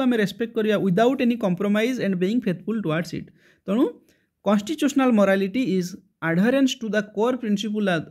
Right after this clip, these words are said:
of the constitution in a democracy. That means a moral obligation of an individual to uphold the constitutional value with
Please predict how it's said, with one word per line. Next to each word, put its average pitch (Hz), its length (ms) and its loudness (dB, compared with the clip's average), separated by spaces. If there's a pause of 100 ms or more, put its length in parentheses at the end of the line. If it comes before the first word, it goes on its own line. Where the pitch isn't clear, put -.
(100)
of 170 180 -2
the 170 100 0
constitution 226 720 -2
in 165 140 2
a - 240 -4
democracy. 147 720 0
That 156 280 -2
means 302 260 -2 (280)
a 185 80 -2
moral 196 380 4
obligation 185 680 0 (340)
of 165 160 -4
an 180 120 0
individual 214 580 2 (1300)
to 220 80 0
uphold 269 480 4
the 247 100 4
constitutional 208 680 0
value 170 280 0
with 226 240 -2